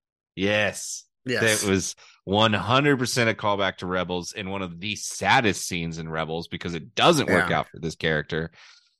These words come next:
Speaker 1: Uh, but
Speaker 2: Yeah.
Speaker 1: Kanan, yeah, the, the Jedi in Rebels, Kanan, uh, what's his last name? I forget Kanan's
Speaker 2: Jarrus.
Speaker 1: last name. Kanan
Speaker 2: Jarrus?
Speaker 1: Jarrus, that's right,
Speaker 2: Jarrus?
Speaker 1: yeah.
Speaker 2: Jarrus? Something like that.
Speaker 1: Jarrus, that's right. Kanan Jarrus. Um, yeah, they, they,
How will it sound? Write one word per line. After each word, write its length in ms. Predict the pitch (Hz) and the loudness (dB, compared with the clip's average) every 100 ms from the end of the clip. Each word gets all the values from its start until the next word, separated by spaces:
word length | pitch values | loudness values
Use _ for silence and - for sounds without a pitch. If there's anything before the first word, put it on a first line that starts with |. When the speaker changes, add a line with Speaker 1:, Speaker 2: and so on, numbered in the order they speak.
| _ | _
Speaker 1:
Uh, 300 | - 87 78 | 0 2 0
but 80 | 113 | 0
Speaker 2:
Yeah. 140 | 110 90 | 0 2
Speaker 1:
Kanan, 600 | 143 156 127 82 104 117 _ _ | 2 4 2 0 -6 -10 _ _
yeah, 240 | 98 92 | -2 0
the, 260 | 85 92 87 | 0 0 -2
the 140 | - 92 | -2 -4
Jedi 440 | 95 101 110 113 | 0 0 2 0
in 80 | 107 | -2
Rebels, 380 | 95 90 95 - | -4 -2 -4 -6
Kanan, 540 | - 110 101 85 90 - _ - | -6 -4 -4 -6 -10 -14 _ -6
uh, 240 | 92 - | -6 -6
what's 180 | 131 240 | -8 -8
his 140 | 277 | -4
last 240 | 160 113 - | -2 -2 -2
name? 280 | 87 78 85 _ _ - | -8 -8 -14 _ _ -20
I 20 | |
forget 260 | - 247 190 | -12 -8 -4
Kanan's 320 | - 131 123 | 0 2 2
Speaker 2:
Jarrus. 20 | 82 | 0
Speaker 1:
last 180 | 80 - | -4 -8
name. 80 | 52 _ _ _ _ 117 190 | -20 _ _ _ _ 2 4
Kanan 80 | 196 | 6
Speaker 2:
Jarrus? 20 | |
Speaker 1:
Jarrus, 320 | 170 117 80 - | 6 6 4 2
that's 200 | 117 127 | 2 4
right, 140 | 85 | 4
Speaker 2:
Jarrus? 40 | - | 4
Speaker 1:
yeah. 180 | 95 - | 2 2
Speaker 2:
Jarrus? 300 | - 90 147 - - | -4 -4 -4 -8 -10
Something 160 | - | -10
like 80 | - | -8
that. 120 | - - | -10 0
Speaker 1:
Jarrus, 400 | 101 73 - - - | 0 0 -8 -10 -2
that's 180 | 95 | 0
right. 140 | 90 78 | 0 0
Kanan 280 | 123 127 139 | 2 2 4
Jarrus. 440 | 110 80 92 - - _ _ | 2 2 0 -6 -12 _ _
Um, 640 | 104 101 92 87 82 78 85 _ _ _ _ _ _ _ _ | 0 2 0 -2 -8 -12 -18 _ _ _ _ _ _ _ _
yeah, 160 | 110 123 | -4 0
they, 400 | 101 95 92 - | 2 2 0 -6
they, 640 | 98 98 92 92 90 87 | -4 0 0 0 -4 -8